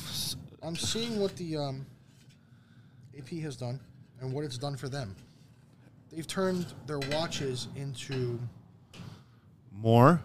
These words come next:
Speaker 2: that club with the bouncer out front that everybody wants to get into, but you need to know somebody.
Speaker 1: Yeah.
Speaker 2: And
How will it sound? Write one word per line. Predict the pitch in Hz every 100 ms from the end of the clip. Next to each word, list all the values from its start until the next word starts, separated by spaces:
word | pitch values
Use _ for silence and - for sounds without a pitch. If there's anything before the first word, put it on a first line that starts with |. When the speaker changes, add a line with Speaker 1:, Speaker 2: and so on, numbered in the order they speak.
| -
Speaker 2:
that | 185 165 -
club | - - 180 196 190 156
with | 151
the | 143
bouncer | 135 165 175 - 151
out | 139 120
front | 127 143 139 127
that | 123
everybody | 139 156 147 156
wants | 147 147 143
to | 143
get | 135 131
into, | 143 - 131
but | 120 117
you | 131
need | 135
to | 131
know | 127
somebody. | 139 120 107 92 - - - - - - - - - - - - - - - - - - - - - - - - - - - -
Speaker 1:
Yeah. | 98 95 90 101 107 - - - - - - - - - - - - -
Speaker 2:
And | 143 135 127 127 123